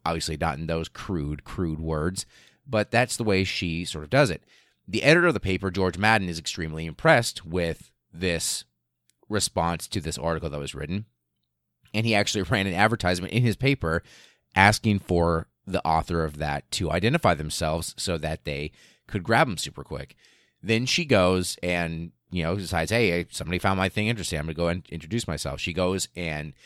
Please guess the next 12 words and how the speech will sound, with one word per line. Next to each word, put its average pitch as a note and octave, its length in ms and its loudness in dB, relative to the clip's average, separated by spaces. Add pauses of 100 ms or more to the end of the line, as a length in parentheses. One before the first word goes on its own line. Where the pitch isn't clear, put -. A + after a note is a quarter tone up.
(560)
uh, C#2+ 360 -6
talks - 380 0
to A2+ 120 -2
George F#2+ 280 2
Madden, F2+ 480 0
the E2 200 -2
editor, D#2 460 -4
and, D#2+ 420 -4 (300)
you F2 140 -4
know, D#2 60 -4
reveals G2+ 480 0
herself F2+ 380 -4